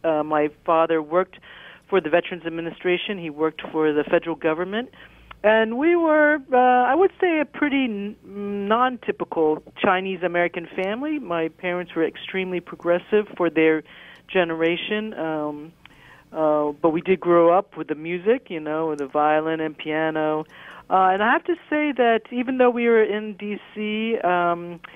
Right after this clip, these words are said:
politics and, uh, current events was never a dinner conversation for us.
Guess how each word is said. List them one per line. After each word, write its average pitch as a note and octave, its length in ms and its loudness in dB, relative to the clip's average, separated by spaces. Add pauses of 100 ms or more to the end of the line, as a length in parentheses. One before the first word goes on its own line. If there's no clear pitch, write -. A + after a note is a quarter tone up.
(260)
politics A3+ 760 0 (220)
and, D#3+ 880 -2
uh, D3+ 340 0
current A#3+ 280 0
events A#3 460 -2 (640)
was B3 140 0
never A#3+ 400 4
a A3 40 2
dinner G#3+ 300 0
conversation G#3 680 -4
for G3 180 -2
us. G#3+ 80 0